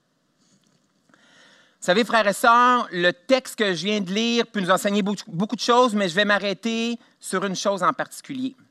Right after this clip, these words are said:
Prochaine diapo. Qu'est-ce que le droit d'aînesse ? Juste pour, euh, nous mettre en contexte,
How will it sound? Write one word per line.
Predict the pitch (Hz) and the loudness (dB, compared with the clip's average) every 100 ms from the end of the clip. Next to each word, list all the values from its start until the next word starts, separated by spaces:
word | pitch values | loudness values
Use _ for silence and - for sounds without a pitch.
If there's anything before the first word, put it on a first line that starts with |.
| _ _ _ _ _ _ _ _ - | _ _ _ _ _ _ _ _ 0
Prochaine | 196 180 233 | 0 2 0
diapo. | 196 196 - 220 240 262 _ _ _ - | 2 0 2 2 2 0 _ _ _ 0
Qu'est-ce | 262 285 277 | 2 2 0
que | 247 | 2
le | 220 202 | 2 2
droit | 185 226 220 | 2 4 4
d'aînesse ? | 202 185 180 147 - | 0 0 -2 -4 -8
Juste | 135 214 262 | -4 -2 -2
pour, | - 247 247 247 202 | 0 2 4 2 4
euh, | 190 185 | 4 4
nous | 185 | 2
mettre | 202 226 | 0 2
en | 196 | 2
contexte, | 190 160 220 220 - - | 2 0 0 -4 -6 -16